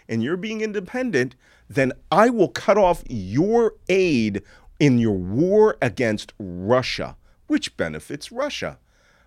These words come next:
The Ukraine loses two to three men per day in combat with Russia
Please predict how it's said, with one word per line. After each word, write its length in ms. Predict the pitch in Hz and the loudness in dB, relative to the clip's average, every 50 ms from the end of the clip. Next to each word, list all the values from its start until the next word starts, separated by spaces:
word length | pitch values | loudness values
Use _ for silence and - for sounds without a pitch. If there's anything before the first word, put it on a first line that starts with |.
| _ _ _ _ _ _ | _ _ _ _ _ _
The 120 | - 113 131 | -10 -10 -8
Ukraine 580 | 151 202 190 - - 285 302 302 269 233 190 | -8 -8 -8 -6 -4 -4 -2 -2 -2 -2 -2
loses 360 | 214 254 262 196 131 110 101 | -2 -2 -2 -4 -4 -8 -8
two 220 | - - - 220 196 | -10 -8 -8 -6 -6
to 80 | 185 | -6
three 340 | - - - 180 175 180 160 | -8 -8 -8 -4 -2 -2 0
men 300 | 143 151 165 160 143 131 | 0 0 0 0 -2 -2
per 180 | 123 - - 110 | -4 -4 -6 -4
day 280 | 95 120 143 156 143 | -2 -2 -2 -2 -2
in 100 | 110 92 | -4 -4
combat 640 | 92 - - - 180 196 196 151 95 90 76 64 - _ | -6 -8 -8 -4 -4 -2 -2 -2 -4 -4 -6 -6 -8 _
with 180 | 104 90 - - | -12 -12 -10 -4
Russia 460 | 95 107 120 120 - - 73 69 | 0 0 0 0 -2 -8 -10 -12